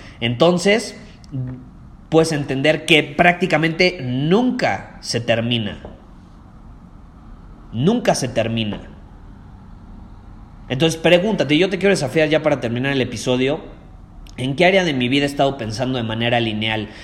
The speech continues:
Puede ser en mi relación, donde me he relajado, donde llegué al final y me relajé. Eh, puede ser en, en mi profesión, llevo en el mismo empleo veinte años, ¿no? Me relajé.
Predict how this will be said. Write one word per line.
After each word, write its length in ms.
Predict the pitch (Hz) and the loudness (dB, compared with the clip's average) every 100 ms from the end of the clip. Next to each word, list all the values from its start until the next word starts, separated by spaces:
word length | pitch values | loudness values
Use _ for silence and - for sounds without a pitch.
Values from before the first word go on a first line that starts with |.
| - | -8
Puede 160 | 131 131 | -4 -2
ser 160 | 139 | -2
en 100 | 135 | -2
mi 120 | 123 110 | -2 -2
relación, 840 | 110 107 104 - 131 123 127 135 - - - - - - - | -2 -2 -4 -2 -2 -2 -4 -8 -14 -20 -20 -20 -20 -18 -8
donde 240 | 107 107 | -6 -4
me 120 | 110 | -2
he 20 | |
relajado, 680 | 110 113 104 - 110 110 107 - - - - - | -2 -2 -2 -4 -4 -4 -6 -12 -18 -20 -20 -14
donde 280 | 123 117 110 | -6 -4 -2
llegué 220 | 110 113 | -2 0
al 100 | 123 | 0
final 380 | 127 117 113 123 | -2 -4 -4 -2
y 140 | 110 85 - - - - - - - - - - | -4 -8 -14 -20 -20 -20 -20 -20 -20 -20 -20 -10
me 120 | 196 170 | -4 -2
relajé. 580 | 147 120 104 117 156 - - - - - - - - - - - - | 0 -2 -4 -8 -8 -12 -20 -20 -20 -20 -20 -20 -20 -20 -20 -20 -10
Eh, 100 | 120 | -6
puede 220 | 123 147 | 0 0
ser 160 | 143 135 | 2 0
en, 320 | 131 123 123 | 0 -4 -4
en 140 | 117 | -6
mi 260 | 110 107 104 | -4 -4 -4
profesión, 800 | 104 113 - 104 143 127 131 156 - - - - | -4 -6 -6 -4 0 0 -2 -8 -16 -20 -16 -6
llevo 220 | 123 127 | -2 0
en 100 | 123 | -2
el 80 | 113 | -2
mismo 280 | 120 123 120 | -4 -2 -4
empleo 300 | 113 120 113 | -2 -2 0
veinte 340 | 120 120 123 | -2 -2 0
años, 500 | 127 120 120 123 - - | 0 0 -4 -8 -14 -8
¿no? 300 | 120 170 - - - | -8 -8 -12 -18 -14
Me 120 | 104 104 | -6 -4
relajé. 540 | 98 92 - 110 - | -4 -6 -8 -10 -12